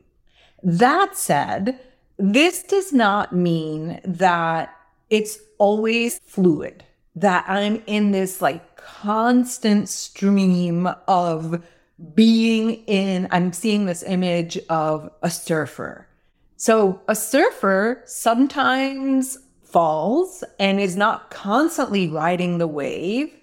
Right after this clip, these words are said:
It's an ebb and flow, like life. Life itself is that. And so there have absolutely been moments in my life where I am flowing.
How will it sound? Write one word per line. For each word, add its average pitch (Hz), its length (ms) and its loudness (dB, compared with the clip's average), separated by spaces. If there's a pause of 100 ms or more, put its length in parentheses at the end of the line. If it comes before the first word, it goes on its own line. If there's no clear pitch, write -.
(220)
It's 233 600 0 (140)
an 233 180 2
ebb 233 220 2
and 254 240 -6
flow, 311 500 2
like 185 380 -2 (400)
life. 247 520 0
Life 202 420 -2
itself 247 540 -4
is 147 180 -6
that. - 280 -4 (440)
And 233 240 6
so 226 540 0
there 226 240 0
have 247 840 -2 (140)
absolutely 202 880 0
been 170 540 -2
moments 185 580 2
in 190 80 -2
my 151 160 -2
life 190 540 -6
where 160 800 0 (500)
I 202 380 2
am 220 560 2 (300)
flowing. 185 880 2